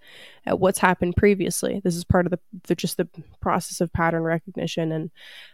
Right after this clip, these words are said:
um, part of the scientific process for going about making predictions in the first place is you need to know what happened previously. So what happened when Saturn crossed over from Capricorn into Aquarius the first time? That happened in March twenty twenty.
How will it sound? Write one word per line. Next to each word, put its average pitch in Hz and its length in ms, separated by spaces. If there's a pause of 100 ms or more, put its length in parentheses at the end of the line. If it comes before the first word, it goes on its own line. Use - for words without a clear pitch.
(140)
um, - 480
part 185 180
of 175 60
the 170 80
scientific 180 580
process 165 360
for 170 260
going 160 280
about 160 300
making 190 340
predictions - 600 (160)
in - 80
the 165 40
first - 260
place - 260
is - 160
you 180 60
need 175 180
to 175 60
know 170 180
what 165 140
happened 170 400 (100)
previously. 175 600 (640)
So 202 220
what 202 220
happened 208 400
when 180 240
Saturn 190 800 (160)
crossed 180 640
over 175 460
from 175 200
Capricorn 180 460
into 180 260
Aquarius 175 680 (280)
the 185 80
first 220 320
time? 190 360 (100)
That 214 80
happened 185 260
in 185 60
March 185 320
twenty 185 240
twenty. 190 400